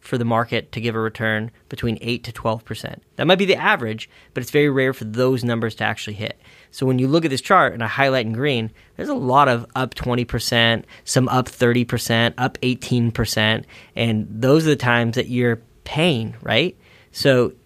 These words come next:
the reality, and I should have put this in the article, what you're paying for,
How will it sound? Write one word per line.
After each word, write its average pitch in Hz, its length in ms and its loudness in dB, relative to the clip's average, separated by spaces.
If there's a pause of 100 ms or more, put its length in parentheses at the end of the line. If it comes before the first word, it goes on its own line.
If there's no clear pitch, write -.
the 127 160 2
reality, 147 480 6
and 113 100 2
I 113 60 2
should - 260 2
have 165 80 2
put 156 120 0
this 123 120 -6
in 120 60 -2
the 117 60 2
article, 113 420 -2 (840)
what 143 340 0
you're 139 120 2
paying 143 640 0
for, - 420 -10